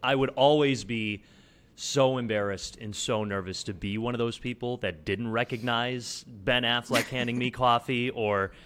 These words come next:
Aaron Rodgers handing me coffee. Um, would never wanna <laughs> be that,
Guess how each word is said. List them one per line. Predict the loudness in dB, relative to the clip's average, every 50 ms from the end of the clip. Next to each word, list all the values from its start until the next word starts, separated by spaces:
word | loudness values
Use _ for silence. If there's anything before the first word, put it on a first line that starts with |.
| -20 -20 -14 -4
Aaron | 0 2 2 2 2 2
Rodgers | 4 4 6 4 4 2 0 -2 -2 -2 -2 -4 -6
handing | -4 -2 -2 -2 -2 -2 0
me | -2 -2 0
coffee. | 2 4 4 4 4 2 0 0 -2 -2 -2 -6 -12 -20 -20 -20 -20 -20 -16 -6
Um, | -2 0 2 2 2 0 -2 -4 -6 -2 0
would | 0 0 2
never | 0 2 2 2
wanna | 2 2 2 0 -2
<laughs> | -4 -4 -2
be | 0 0 0 0 -2 -2 -4 -6 -8 -12
that, | -2 0 2 2 2 0 -4